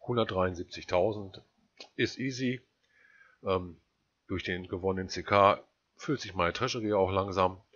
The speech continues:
Und, äh, mal gucken, ob ich die Queen dann zum Wochenend-C K, ähm, wieder aus dem Schlaf wecke oder ob ich den vielleicht mal dann auslasse,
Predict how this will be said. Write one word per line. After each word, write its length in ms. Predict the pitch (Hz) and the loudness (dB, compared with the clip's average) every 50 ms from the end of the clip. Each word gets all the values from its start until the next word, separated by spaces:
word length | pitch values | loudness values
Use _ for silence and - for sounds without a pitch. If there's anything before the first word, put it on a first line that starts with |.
| _ _ _ _ _ _ _ _ _ | _ _ _ _ _ _ _ _ _
Und, 300 | 98 90 90 87 - 90 | -6 -6 -4 -6 -2 0
äh, 160 | 90 85 85 | 0 2 0
mal 220 | 87 87 87 90 | 2 4 4 4
gucken, 280 | 90 - - - 101 90 | 4 2 -8 -8 -6 -4
ob 140 | 80 82 - | -4 -4 -4
ich 140 | 92 - - | -6 -8 -8
die 160 | - 82 - | -10 -12 -10
Queen 400 | - - - 98 90 92 95 90 | -10 -8 -8 -8 -6 -6 -6 -4
dann 260 | 85 82 82 85 80 | -2 -2 -2 -4 -8
zum 380 | - - 92 82 80 80 76 98 | -10 -10 -8 -8 -10 -10 -2 -2
Wochenend-C 540 | 98 - - 85 65 85 85 - - 87 | -2 -2 -2 -10 -12 -12 -10 -10 -12 -12
K, 440 | - - - 90 85 82 82 80 - - _ _ _ _ _ _ _ _ _ _ _ - - | -8 -2 0 2 4 4 4 2 0 -10 _ _ _ _ _ _ _ _ _ _ _ -12 -8
ähm, 420 | 90 85 82 80 80 78 78 - _ _ _ _ _ - 185 | -6 -6 -6 -8 -10 -14 -16 -18 _ _ _ _ _ -20 -16
wieder 280 | 95 87 87 90 92 85 | -14 -14 -4 -2 -2 0
aus 240 | 71 - 85 78 - | 0 0 -2 -4 -6
dem 140 | - 82 80 | -8 -6 -6
Schlaf 340 | - - 98 98 104 - | 0 4 6 6 6 4
wecke 280 | - 95 - - 95 76 | 2 -4 -2 -2 -4 -4
oder 560 | 65 76 87 85 85 82 80 80 78 71 - _ _ - - - | -4 -4 -2 0 2 2 4 2 2 0 -4 _ _ -16 -6 -4
ob 140 | - - | -4 -4
ich 160 | 98 - - _ _ _ _ _ | -4 -10 -12 _ _ _ _ _
den 280 | - 117 98 98 101 101 | -10 -6 -6 -6 -6 -6
vielleicht 400 | - - 92 90 87 85 - - | -10 -6 0 0 0 0 0 -2
mal 200 | 90 85 85 82 | -2 0 0 0
dann 160 | - - 60 | 0 -2 -2
auslasse, 680 | 58 80 98 110 - - 104 101 101 - 104 98 95 | 0 0 2 0 0 0 0 0 0 0 -4 -4 -4